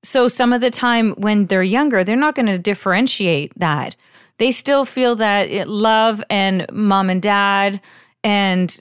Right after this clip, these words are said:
connectedness. And so, and then when they're very ugly and mean with each other, it's that confusion of, well, is this how I'm supposed to be? Is that how I'm supposed to be? And so what you do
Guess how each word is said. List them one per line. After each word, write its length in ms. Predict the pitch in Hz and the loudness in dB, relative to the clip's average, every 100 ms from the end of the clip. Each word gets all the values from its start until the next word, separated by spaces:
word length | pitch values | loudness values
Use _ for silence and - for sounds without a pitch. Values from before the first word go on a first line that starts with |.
| - | -12
connectedness. 880 | - 208 220 - 233 202 165 175 226 | -4 -2 -2 -2 -4 -2 -2 -2 -4
And 120 | 202 | -4
so, 500 | - 202 196 185 175 | -2 0 2 0 0
and 260 | - 190 | -2 0
then 180 | 190 196 | 0 0
when 220 | 196 190 | -2 -2
they're 240 | 185 170 160 | 0 -2 -4
very 400 | - 196 180 175 | -2 0 0 0
ugly 420 | 202 202 220 196 | -2 0 -2 0
and 160 | 180 185 | 0 0
mean 220 | 233 269 | 0 0
with 180 | 240 202 | -2 -4
each 180 | 180 | -6
other, 380 | 196 175 175 170 - | -4 -2 0 0 -2
it's 200 | 190 - | -6 -2
that 180 | 185 | -4
confusion 680 | - 190 175 220 233 220 202 | -4 -6 -4 -4 -4 -2 -2
of, 260 | 180 165 - | -4 -6 -10
well, 580 | - 175 165 156 - - _ _ _ _ _ | -6 -2 0 0 -4 -10 _ _ _ _ _
is 180 | - 160 | -6 -4
this 200 | 175 202 | -2 -2
how 260 | 247 247 254 | 0 0 0
I'm 140 | 233 | 0
supposed 420 | 233 240 240 247 | -2 -4 -4 -4
to 100 | 262 | -6
be? 240 | 240 247 262 | -4 -2 -2
Is 140 | 190 | -2
that 200 | 165 175 | -2 -4
how 140 | 175 220 | -2 -2
I'm 140 | 214 | 0
supposed 500 | - 202 196 208 - | -2 -6 -4 -4 -4
to 80 | 208 | -6
be? 360 | 196 202 214 - - _ _ _ _ - | -4 -4 -4 -8 -20 _ _ _ _ -6
And 440 | 214 202 190 180 - _ _ _ _ | -2 0 0 -4 -12 _ _ _ _
so 440 | - 254 233 226 - _ _ _ _ _ _ _ | -4 0 2 0 -4 _ _ _ _ _ _ _
what 260 | 214 240 269 | -2 0 0
you 200 | 269 285 | 0 -2
do 440 | 226 226 196 202 | 0 2 2 0